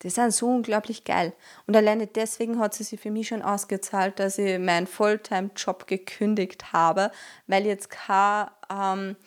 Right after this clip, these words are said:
Terminkollision oder was hab. Ich hab halt zum Chris wirklich instant gesagt, „Chris, ich glaub, ich hab kein <laughs> Leben“, ähm, weil ich hab bei jedem Termin Zeit. Und wie gesagt, mein Ziel ist, dass ich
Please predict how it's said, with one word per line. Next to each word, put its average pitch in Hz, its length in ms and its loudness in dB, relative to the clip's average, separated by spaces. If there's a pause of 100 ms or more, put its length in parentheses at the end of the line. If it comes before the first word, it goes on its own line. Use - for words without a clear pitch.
(320)
Terminkollision 208 1200 0
oder 185 240 0
was 190 240 2
hab. 214 240 4
Ich 202 100 -4
hab 196 140 0
halt 202 200 -6
zum 208 140 -4
Chris 208 260 -2
wirklich 214 280 -4
instant 208 320 -2
gesagt, 202 280 0
„Chris, 226 220 -2
ich - 60 -8
glaub, 190 220 0
ich 214 80 -2
hab 202 180 -2
kein 220 220 2
<laughs> - 0 -
Leben“, 220 580 0 (580)
ähm, 196 320 4
weil 202 220 2
ich 240 60 -2
hab 214 120 -6
bei 220 80 -4
jedem 196 540 -2
Termin 202 640 -2 (100)
Zeit. - 540 -2 (540)
Und 175 480 -2 (580)
wie 196 160 -2
gesagt, 196 720 2 (300)
mein 185 220 -2
Ziel 240 280 -2
ist, 220 420 0
dass 196 200 -4
ich 190 400 0